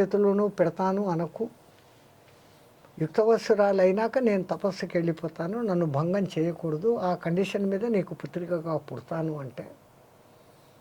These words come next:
పుత్రికగా పుట్టిన ఆ వేదవతీ దేవి తండ్రిని కోరికను బాగా తీరుస్తూ పుత్రికా ధర్మాలు అన్నీ పూర్తి చేసి,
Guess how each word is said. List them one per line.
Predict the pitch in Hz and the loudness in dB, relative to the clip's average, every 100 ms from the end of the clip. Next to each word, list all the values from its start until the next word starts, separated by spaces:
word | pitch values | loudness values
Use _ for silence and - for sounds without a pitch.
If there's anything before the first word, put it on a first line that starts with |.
| _ _ - | _ _ -10
పుత్రికగా | 165 180 180 156 170 - - - | -8 -6 -4 -4 -4 -8 -16 -6
పుట్టిన | 147 - 185 175 - 135 | -6 0 0 0 -2 -4
ఆ | 170 | 0
వేదవతీ | 165 165 175 185 170 - 151 | 2 4 6 4 2 -2 -4
దేవి | 135 131 160 - - _ - - - _ - - - - - - _ _ _ _ _ _ _ _ _ - | -4 -6 -8 -14 -20 _ -20 -20 -20 _ -20 -20 -20 -20 -20 -20 _ _ _ _ _ _ _ _ _ -2
తండ్రిని | 175 208 214 233 226 196 - | 0 0 4 4 4 0 -2
కోరికను | 190 202 202 196 190 | 2 4 4 2 2
బాగా | 160 170 180 185 | 2 2 4 2
తీరుస్తూ | 185 180 175 - - | 2 0 0 -2 -2
పుత్రికా | 165 160 143 170 180 175 | -2 -4 -4 -2 2 2
ధర్మాలు | 151 151 160 156 | 0 0 -2 -2
అన్నీ | 135 143 180 | 0 0 0
పూర్తి | 185 156 143 156 139 135 | 0 -2 -2 -6 -6 -8
చేసి, | 123 - 220 | -10 -10 -12